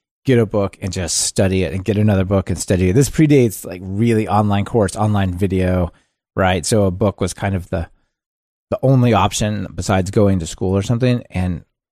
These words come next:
looking back, it's super valuable. Uh, it sounds like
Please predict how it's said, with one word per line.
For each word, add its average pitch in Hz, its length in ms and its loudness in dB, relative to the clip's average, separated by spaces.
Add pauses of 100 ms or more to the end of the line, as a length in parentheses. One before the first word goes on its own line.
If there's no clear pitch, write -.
(220)
looking 147 280 4
back, 107 200 4
it's - 160 -6
super 151 360 0
valuable. 80 520 -2 (140)
Uh, 85 80 -6
it 95 200 -2
sounds 98 260 -2
like 92 380 -2